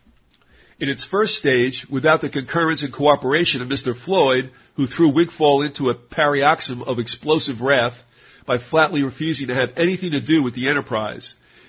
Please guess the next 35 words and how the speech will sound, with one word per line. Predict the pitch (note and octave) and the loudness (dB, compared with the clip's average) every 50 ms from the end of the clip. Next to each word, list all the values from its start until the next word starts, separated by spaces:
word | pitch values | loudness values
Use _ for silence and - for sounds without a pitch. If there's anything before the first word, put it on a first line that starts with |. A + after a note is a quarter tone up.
| _ _ - | _ _ -6
it | D#3 C3 | -4 -2
was | B2+ A#2+ | -2 -2
accordingly | C3+ - - E3 F3 F3+ F3+ F3 F3 F3 D#3+ | -4 -2 0 0 2 2 2 0 0 0 0
abandoned | D3 B2 D#3+ D3+ C#3+ C#3+ D3 D#3+ D3 - | 0 0 2 2 2 2 0 -2 -4 -6
so | - - - C#3+ C3 | -6 -2 0 0 -2
far | - - D#3 D#3 D#3 D3+ | 0 0 2 2 2 2
as | A#2+ B2+ A#2+ - | 0 -4 -6 -6
Mister | C3+ D#3 D3+ - C3+ | -8 -8 -8 -8 -8
Buchanan | A#2 C3+ B2+ A#2+ - - D3+ D3 C#3+ C#3+ C3 A#2+ | -6 -4 -6 -4 -2 -2 0 0 0 -2 -2 -2
was | B2+ B2+ B2 | -2 -2 -2
concerned. | - B2+ A#2+ A#2 - - F3 E3+ C3+ - - - - - _ _ _ _ _ _ _ _ _ _ _ _ _ _ - | -4 -8 -6 -4 -2 0 0 0 -2 -2 -6 -12 -16 -20 _ _ _ _ _ _ _ _ _ _ _ _ _ _ -8
So | - - B2+ A#2+ | -4 0 0 0
Buchanan | A2+ B2+ B2+ A#2 E3 E3 D#3 D#3 D#3+ D#3+ D3 C3 - _ _ _ - | 0 -2 -4 0 2 4 4 4 2 -2 -4 -8 -16 _ _ _ -8
escapes | C3 - - - - D3 B2+ A#2+ - - - - - - _ _ _ _ _ _ _ _ _ _ _ _ - | -6 -4 -4 -2 0 2 2 2 0 -4 -8 -10 -10 -14 _ _ _ _ _ _ _ _ _ _ _ _ -6
the, | C3+ C3+ B2+ B2 A#2+ - - | -4 -2 -2 -2 -4 -4 -6
uh, | C#3+ A#2+ | -4 -4
the | A2+ B2 | -4 -6
kidnapping | - - D3+ B2+ B2 C3 B2+ B2 B2+ B2+ A#2+ A#2 | -4 -4 -4 -2 0 0 0 0 -2 -4 -6 -6
attempt. | - - - A#2 - - - _ _ _ _ _ _ _ _ _ _ _ _ _ _ _ _ _ _ _ _ _ | -8 -8 -8 -10 -10 -10 -16 _ _ _ _ _ _ _ _ _ _ _ _ _ _ _ _ _ _ _ _ _
When | - C3+ B2+ | -10 -6 -2
Mister | D3 F3+ F3 - D#3 | 0 0 0 0 0
Lincoln | D3 D3+ G3+ A3+ - E3+ C#3+ | 0 0 0 -2 -2 -2 0
was | C3+ C#3 B2+ | 0 0 0
inaugurated | C3+ C3 D#3 E3+ F3 D3 C#3 C3 B2+ B2 C3+ C3+ A#2 | 0 0 0 0 0 0 0 0 0 0 -2 -4 -6
in | B2 B2+ | -8 -6
March | B2+ B2+ C#3+ C#3+ - - | -4 -2 -2 -2 -4 -4
eighteen | - D#3+ E3+ - E3+ E3+ D3+ | -4 -4 -4 -6 -8 -6 -4
sixty-one, | - - D#3+ - - - C#3 C3 D#3 E3 D#3+ D#3 C#3 | -4 -4 -4 -4 -2 -2 0 2 2 2 2 2 0
the | C3+ C3+ - | -2 -4 0
organization | C#3+ D#3+ F3+ E3 D#3+ D3 B2 D#3 D3+ D3 - - B2 | 2 2 2 2 0 -4 -2 -2 -2 -2 -2 -4 -6
of | B2 A#2+ | -8 -6
plotters | - - E3+ F3 E3+ C#3+ C3+ B2 B2 | -4 0 0 2 2 0 -2 -6 -6
was | A#2+ A2+ | -6 -6
still | - - D#3 D#3+ D3 C3 | -6 -4 -4 -4 -4 -6
intact, | B2 - - F3 D#3 A#2+ - - - | -6 -6 -4 -2 -2 -2 -4 -6 -14